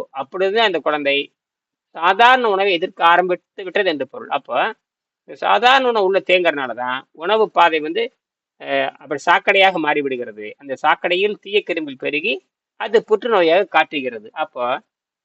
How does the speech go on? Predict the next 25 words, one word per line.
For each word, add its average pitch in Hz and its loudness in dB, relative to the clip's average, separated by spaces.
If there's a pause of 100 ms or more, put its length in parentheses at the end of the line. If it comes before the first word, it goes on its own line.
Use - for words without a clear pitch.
(200)
நீங்க 233 -4
இந்த 185 -2
சாக்கடையை 240 2
சுத்தம் 208 -4
செய்கின்ற 185 -2 (1160)
மனம் 226 0
விரும்பாத 190 4 (580)
உடம்பு 208 0
ஏற்றுக்கொள்கின்ற, 151 -2 (120)
மனம் 160 -4
விரும்பாது 175 2
ஆனால் 160 0
உடல் 151 -2
ஏற்றுக்கொள்கிறது. 113 -14 (680)
ஆக 185 -2
உடல் 226 -2
ஏற்றுக்கொள்கின்ற 196 -2
உணவை 147 -2
சாப்பிட்டு 143 -4 (1120)
மனம் 214 -2 (1120)
விரும்புகின்ற 208 2
உணவினால் 190 2
ஏற்பட்ட 160 0
கெட்ட 165 -2
உடலை 143 0